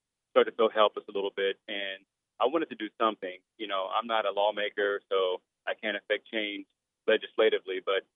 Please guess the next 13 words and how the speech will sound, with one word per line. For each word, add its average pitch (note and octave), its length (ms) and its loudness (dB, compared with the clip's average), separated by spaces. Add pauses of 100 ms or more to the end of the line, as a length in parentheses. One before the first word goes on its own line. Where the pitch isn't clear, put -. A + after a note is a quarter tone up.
(260)
I G2+ 120 -4
figured C3 220 2
if - 100 -6
I C#3 80 4
can A2+ 120 -6
do G#2+ 140 -8
something A2 260 -6
to G#2 120 0
alleviate G#2+ 600 0
some A2 100 -10
of G2 60 -12
that G2 140 2 (120)
pressure G#2 440 0